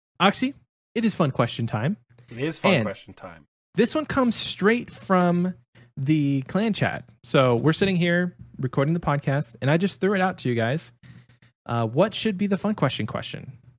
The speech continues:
Speaker 1: Fun
Speaker 2: Now, mind you,
Speaker 1: question?
Speaker 2: it's of course because we, we had a fun question planned, but we thought, "Oh, we'll ask them and see what they have." We definitely didn't go into this episode without a fun question.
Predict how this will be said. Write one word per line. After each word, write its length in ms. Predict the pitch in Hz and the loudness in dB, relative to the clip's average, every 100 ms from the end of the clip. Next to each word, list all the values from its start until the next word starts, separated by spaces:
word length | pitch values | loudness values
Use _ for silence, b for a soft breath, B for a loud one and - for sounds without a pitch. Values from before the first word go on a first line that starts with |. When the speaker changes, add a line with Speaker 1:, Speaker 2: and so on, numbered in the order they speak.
| - | -14
Speaker 1:
Fun 200 | - 151 | -4 -2
Speaker 2:
Now, 80 | 156 | 0
mind 220 | 165 170 | 2 4
you, 80 | 151 | 4
Speaker 1:
question? 100 | 135 | 0
Speaker 2:
it's 80 | 139 | 0
of 100 | 143 | -2
course 240 | 190 170 | 0 0
because 300 | - 143 131 | -2 -6 -6
we, 320 | - 143 131 120 | -4 -4 -4 -8
we 180 | 123 139 | -6 -6
had 320 | 135 139 120 | -2 0 0
a 80 | 104 | -2
fun 240 | - 117 | -4 -4
question 440 | 110 110 110 110 101 | -4 -6 -6 -12 -10
planned, 500 | 117 113 101 95 92 | -6 -6 -6 -10 -14
but 80 | 107 | -14
we 100 | 110 | -8
thought, 400 | 117 110 101 - _ _ _ - | -4 -4 -6 -14 _ _ _ 0
"Oh, 160 | 160 | 2
we'll 180 | 117 120 | 2 0
ask 300 | 120 123 - | 0 -2 -2
them 280 | 131 120 110 | -2 -2 -4
and 100 | 110 | -8
see 320 | - 123 117 | -8 -6 -4
what 180 | 107 107 | -4 -4
they 140 | 110 | -6
have." 280 | 104 110 101 _ _ | -4 -4 -4 _ _
We 140 | 135 151 | 0 2
definitely 360 | 202 196 170 | 2 2 -2
didn't 320 | 127 127 139 147 | -2 0 -2 0
go 220 | 131 127 | -2 0
into 140 | 123 | -2
this 160 | 120 - | -6 -4
episode 420 | 113 - 135 135 | -6 -4 -2 -2
without 240 | 110 107 | -2 -6
a 40 | 104 | -6
fun 220 | - 101 | -10 -16
question. 460 | 95 101 - 65 | -16 -18 -20 -20